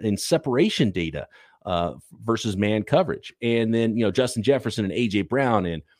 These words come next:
Davante Adams and Cooper Kupp and, you know, the usual suspects there. Stephon Diggs is up there and, and Amari Cooper. So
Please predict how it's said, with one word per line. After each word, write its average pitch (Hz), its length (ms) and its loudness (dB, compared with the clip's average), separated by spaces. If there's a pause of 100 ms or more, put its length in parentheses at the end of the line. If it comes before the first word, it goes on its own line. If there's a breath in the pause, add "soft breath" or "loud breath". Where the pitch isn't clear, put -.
(200)
Davante 110 480 -2
Adams 123 360 2
and 85 140 -6
Cooper 156 260 2
Kupp 101 360 2
and, 85 180 -4
you 90 60 -2
know, 90 120 -2
the 87 80 -6
usual 95 300 -2
suspects - 540 -4
there. 82 240 -2
Stephon 80 500 -8
Diggs 113 260 2
is 104 120 -2
up 104 200 0
there 101 260 4
and, 80 140 -4
and 80 180 -10
Amari 85 300 -6
Cooper. 110 400 0
So 85 280 0